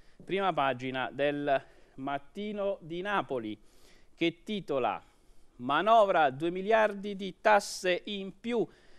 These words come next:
ma Letta brinda, anno di svolta, tocca ai quarantenni, legge elettorale prima delle europee, il Senato approva la legge di stabilità, il Premier rilancia, non sono un tecnico, con Renzi, gioco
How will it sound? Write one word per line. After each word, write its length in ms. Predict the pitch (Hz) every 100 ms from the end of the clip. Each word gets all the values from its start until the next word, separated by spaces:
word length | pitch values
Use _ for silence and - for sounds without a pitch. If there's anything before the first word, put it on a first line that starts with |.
| -
ma 200 | - 151
Letta 640 | 147 196 208 - - 196 -
brinda, 560 | 156 214 202 165 135 -
anno 300 | 160 170 165
di 120 | 190
svolta, 540 | - 226 214 196 165
tocca 300 | 151 180 -
ai 80 | 160
quarantenni, 680 | 160 170 196 - 185 170 147
legge 320 | 170 165 151
elettorale 640 | 151 151 170 135 113 117 - -
prima 400 | 131 139 147 127
delle 460 | 131 131 123 123 127 - - -
europee, 680 | - 151 165 175 170 208 202
il 60 | 185
Senato 400 | - 175 180 165
approva 520 | 156 - 180 170 151
la 140 | 151 151
legge 280 | 165 147
di 100 | 147
stabilità, 680 | 147 - 147 170 190 165 -
il 120 | 135
Premier 460 | 131 156 151 147 127
rilancia, 760 | 135 170 208 147 131 127 127 - - -
non 180 | 165 165
sono 260 | - 208
un 140 | 202 196
tecnico, 600 | 156 120 - 131 120 110
con 200 | - 196
Renzi, 560 | 156 107 - - 117
gioco 580 | 123 175 185 170 160 156